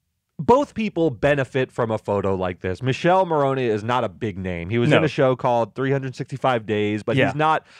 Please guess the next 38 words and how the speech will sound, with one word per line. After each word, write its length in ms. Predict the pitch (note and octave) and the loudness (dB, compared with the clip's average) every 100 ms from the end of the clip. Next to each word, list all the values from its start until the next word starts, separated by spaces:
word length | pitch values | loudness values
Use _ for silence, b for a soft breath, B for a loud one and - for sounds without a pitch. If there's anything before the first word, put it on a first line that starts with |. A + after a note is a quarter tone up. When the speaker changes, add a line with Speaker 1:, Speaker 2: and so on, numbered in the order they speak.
| B | B
Speaker 1:
on 140 | C3 | -2
the 80 | C3 | 0
tip 300 | A#2+ D#3+ D3+ | -2 -2 0
of, 260 | C3 A#2+ A2+ | 2 2 2
uh, 260 | A2+ G#2+ G2 | 2 2 0
your 200 | A2 G2+ | -2 -4
tongue. 440 | - B2+ A#2 A2+ | -2 0 0 -2
He's 160 | A2+ A2 | -4 -2
not 240 | A#2+ A#2 | 0 0
at 100 | A2 | -2
the 60 | A2 | -4
forefront 400 | - B2 B2+ A#2 | 0 0 0 0
of 60 | |
Speaker 2:
No. 60 | G#2+ | 2
Speaker 1:
anyone's 240 | F#2+ A2 A2 | 2 -2 -2
mind. 260 | A#2 A2+ | -2 -2
So 80 | A#2+ | -2
when 160 | G#2+ A2 | -2 -2
he 280 | E3+ A#3 F#3+ | -2 0 2
has 180 | D3+ | 2
an 40 | C#3 | 0
opportunity 440 | C3 B2 C#3 B2 | -4 -4 -4 -2
to 180 | A2+ G#2 B B - | 0 0 B B -2
align 380 | B2 C3+ D3 | 0 2 0
himself 460 | D3 B2 C3+ B2+ - | -2 -2 0 0 0
or 120 | A2 | -4
sort 220 | A2 A#2 | -2 0
of 140 | G#2 G2+ b b - | 0 -2 b b -6
be 200 | C3 D3+ | 0 0
in 100 | B2+ | -2
close 300 | - E3+ - | -2 -2 0
proximity 420 | C#3 D#3 C#3+ B2 | -2 0 -2 -2
to 160 | C3+ | 0
a 80 | A#2 | 0
megastar 800 | G#2 C3+ F3 D3+ - - A2+ A#2 | 0 0 2 2 -2 0 2 2
like 180 | A2+ G#2 | 0 -2
Khloe 220 | B2+ B2 | 0 0
Kardashian, 480 | A#2+ A#2 C#3 B2+ G2 | 0 0 0 -2 -8